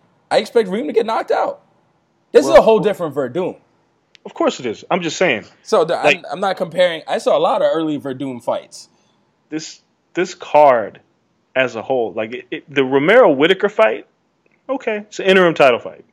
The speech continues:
Speaker 2: big deal. It's a decent
Speaker 1: Which
Speaker 2: fight,
Speaker 1: makes no sense.
Speaker 2: but the main event, because we lost Co-, Cody Garbrandt and T J Dillashaw, is Amanda Nunes, Valentina Shevchenko,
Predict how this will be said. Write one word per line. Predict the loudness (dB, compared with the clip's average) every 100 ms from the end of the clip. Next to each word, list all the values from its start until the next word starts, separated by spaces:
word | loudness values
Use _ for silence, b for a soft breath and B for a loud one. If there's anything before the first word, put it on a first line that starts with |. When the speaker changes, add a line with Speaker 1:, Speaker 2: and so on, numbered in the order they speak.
| _ _ _
Speaker 2:
big | -12 -10
deal. | -12 -20 b b b b b _
It's | 0
a |
decent | 0 2 2
Speaker 1:
Which |
Speaker 2:
fight, | 2
Speaker 1:
makes | 2 -6
no | -10
sense. | -10 -20 -20 _ _ _ _ _ _ _ _ _ _ _ _ _ 4
Speaker 2:
but | 4 4 -4 _ _ _ _ _ _ _ _ _
the | -6
main | -2 -2
event, | -2 -2 -4 -8
because | -6 -6
we | -4
lost | 2 2 2 -4
Co-, | -4 -4 -8 -8
Cody | -6 0
Garbrandt | 2 2 0 -6
and |
T | -8 -8
J | -8
Dillashaw, | -6 -6 -4 -4 -4 -6 _ -2
is | 0 0
Amanda | 0 0 0
Nunes, | -4 -2 -4 -2
Valentina | -2 -2 -6 -6
Shevchenko, | -6 -4 -2 -2 -2 -6